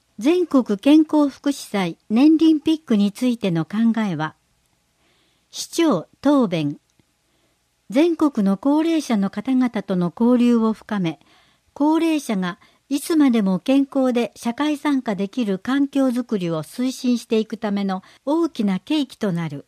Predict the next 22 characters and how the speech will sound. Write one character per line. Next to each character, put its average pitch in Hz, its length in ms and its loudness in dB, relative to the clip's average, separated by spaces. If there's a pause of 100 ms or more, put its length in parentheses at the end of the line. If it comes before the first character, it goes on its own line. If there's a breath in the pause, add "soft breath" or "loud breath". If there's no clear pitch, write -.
(1400)
市 - 140 -14
長 320 280 0
公 302 300 0
室 269 280 -6
長 156 360 -6 (220)
答 254 240 2
弁。 156 300 -6 (1120)
六 254 240 2
十 330 140 2
歳 311 340 -2
以 285 40 -6
上 247 220 2
の 190 160 0
高 269 280 0
齢 269 180 0
者 196 220 -4
を 175 100 -4
中 240 240 -2
心 233 240 0
と 214 160 -4
し - 160 -14
た 185 160 -6